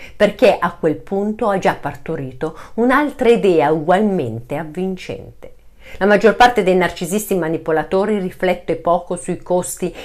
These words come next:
impiegati per mantenere magari una famiglia, gli amanti e le gite, le spese dei ristoranti, alberghi e viaggi.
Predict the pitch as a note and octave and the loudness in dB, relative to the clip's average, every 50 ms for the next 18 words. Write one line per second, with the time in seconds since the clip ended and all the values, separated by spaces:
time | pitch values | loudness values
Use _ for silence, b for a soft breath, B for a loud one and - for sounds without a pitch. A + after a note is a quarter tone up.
0 | B B G3 G3 F#3 - - - E3 D#3 D#3+ E3 E3 F#3+ G3 - G#3 G3 - F#3+ | B B 2 2 2 2 2 2 2 4 4 4 4 2 2 -2 -4 -2 -2 -2
1 | F3 F3+ E3+ E3 E3+ F3 - F3+ F#3 G#3+ A3 A#3+ A#3 F#3+ F3 E3+ F3+ F3+ F#3+ G3 | -2 -2 -2 -4 -4 -4 -4 -2 0 0 0 0 0 0 0 0 2 2 2 2
2 | G3+ F#3 F#3 B B B - F#3+ F#3+ F3 F#3 - F#3+ F#3+ G#3+ A3+ A3+ G#3+ F3 D3+ | 0 -2 -4 B B B -2 0 0 0 0 0 0 2 2 2 2 2 -2 -4
3 | C3+ C#3 B2 B2 B2+ - D3+ D3+ C#3 D3+ D#3+ D#3+ D#3 D3 C3+ C3 - - D#3+ - | -6 -8 -8 -8 -8 -6 -4 -2 -2 0 0 -2 -2 -4 -6 -8 -10 -10 -12 -8
4 | - D3 D#3+ E3 E3 E3+ - - D3+ C3 G#2 - - - - - B B B B | -6 -4 -2 -2 -2 -4 -4 -6 -12 -14 -14 -14 -10 -10 -10 -10 B B B B
5 | B F#3 G3 F#3+ - - - G3 F#3+ F3 E3+ F3 D#3+ D#3+ D#3 D#3 D#3 D3+ - - | B 2 2 2 2 2 4 4 4 6 6 4 4 4 2 2 0 -4 -6 -6
6 | D#3+ D3+ D#3 D#3+ D#3 D3+ C#3+ C#3+ C#3+ - D#3+ D#3 - - F#3+ G3 E3 E3 F#3 A3 | -4 -2 -2 -2 -2 -2 -4 -8 -10 -10 -12 -8 -4 -2 -2 -2 0 0 0 0
7 | A#3+ A#3+ A3 A3 A3 G#3 - G3 G#3 F#3+ G3+ D#3+ B2 A2+ B2+ B2 - - A#2+ B | 0 -2 -4 -4 -6 -6 -4 -4 -2 0 0 -2 -2 -4 -6 -8 -10 -10 -12 B